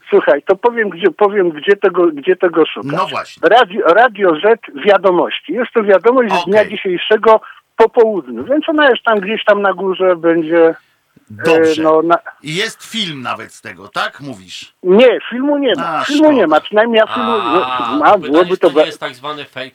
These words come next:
Speaker 3: news, nie?
Speaker 1: Byłoby to, byłoby to bardzo cie-, byłoby to bardzo ciekawe. Już
Speaker 2: No
Speaker 1: nie
Speaker 2: dobra,
Speaker 1: mówię o
Speaker 2: dlaczego
Speaker 1: tym
Speaker 2: ten ambasador stracił pracę w związku z czym? Nie
Speaker 1: No bo
Speaker 2: domył
Speaker 1: się coś,
Speaker 2: swoich,
Speaker 1: bo coś,
Speaker 2: czy,
Speaker 1: bo
Speaker 2: czy
Speaker 1: no chyba nie umył, no
Speaker 3: A
Speaker 1: po
Speaker 3: może
Speaker 1: prostu.
Speaker 3: tak,
Speaker 1: Nie, no w
Speaker 3: może
Speaker 1: każdym
Speaker 3: nie
Speaker 1: bądź
Speaker 3: dotrzymał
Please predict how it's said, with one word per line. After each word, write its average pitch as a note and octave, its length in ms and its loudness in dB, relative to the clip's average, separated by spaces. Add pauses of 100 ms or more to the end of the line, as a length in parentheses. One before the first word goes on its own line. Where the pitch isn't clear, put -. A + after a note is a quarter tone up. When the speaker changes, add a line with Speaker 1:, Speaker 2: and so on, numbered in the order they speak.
Speaker 3:
news, - 580 -14 (140)
nie? G#2+ 240 -18
Speaker 1:
Byłoby E3+ 440 2
to, F#3+ 200 0
byłoby E3 400 2
to E3+ 140 0
bardzo E3+ 400 -2
cie-, D#3 120 -10
byłoby E3 380 0
to E3+ 140 2
bardzo E3 340 0
ciekawe. F4 400 -2
Już - 80 0
Speaker 2:
No - 100 0
Speaker 1:
nie D4+ 60 4
Speaker 2:
dobra, E4+ 180 4
Speaker 1:
mówię B3+ 120 4
o G#3 40 6
Speaker 2:
dlaczego A3 300 2
Speaker 1:
tym F#3+ 180 -8
Speaker 2:
ten F3+ 160 -8
ambasador D3+ 540 -10
stracił B2+ 360 -12
pracę B2 320 -10
w G#2 60 -20
związku A2 380 -18
z - 80 -18
czym? A2 220 -14 (420)
Nie D#3 140 -2
Speaker 1:
No C4 60 4
bo E3 60 0
Speaker 2:
domył A3 180 2 (100)
Speaker 1:
się F#3+ 60 -8
coś, C#4 140 0
Speaker 2:
swoich, A3+ 160 -6
Speaker 1:
bo A#3+ 100 2
coś, C4+ 200 -2
Speaker 2:
czy, A3+ 60 -8
Speaker 1:
bo B3 120 4
Speaker 2:
czy - 140 -20 (340)
Speaker 1:
no G#3+ 120 2
chyba C#4 280 0
nie C4+ 180 -6
umył, D3+ 540 -4
no D#3 160 2
Speaker 3:
A F3+ 60 2
Speaker 1:
po F3 140 -2
Speaker 3:
może - 100 -2
Speaker 1:
prostu. C#3 260 0
Speaker 3:
tak, C3 80 -2
Speaker 1:
Nie, A#3+ 80 0 (120)
no G#3 120 2
w - 60 -8
Speaker 3:
może A#3 120 4
Speaker 1:
każdym A#3 200 0
Speaker 3:
nie G#3+ 60 -6
Speaker 1:
bądź G#3+ 200 -4
Speaker 3:
dotrzymał A3 160 2